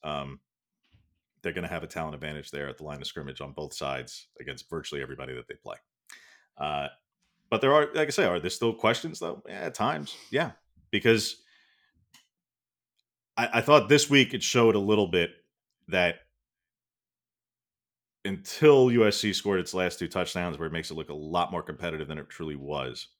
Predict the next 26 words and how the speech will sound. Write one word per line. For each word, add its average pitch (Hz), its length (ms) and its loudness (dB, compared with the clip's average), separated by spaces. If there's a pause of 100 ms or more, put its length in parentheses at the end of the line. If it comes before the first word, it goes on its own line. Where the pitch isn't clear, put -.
(840)
And 98 100 0
that's 104 180 0
not 98 160 0
to 90 60 -10
discredit 85 440 -4
what 76 160 -6 (560)
their 87 180 0
offense 71 300 -4
is - 80 -14
capable 73 360 -4
of. 64 140 -8 (1120)
But 85 140 -4 (140)
Oregon 104 260 0
was 78 120 -8
down 90 380 -2
at 76 100 -14
one 101 140 -4
point 80 280 -8
its - 140 -14
top - 280 -8
three 123 420 -6
corners - 640 -8
in - 60 -16
the 65 80 -12
game. 64 220 -12 (1080)
And 85 440 -4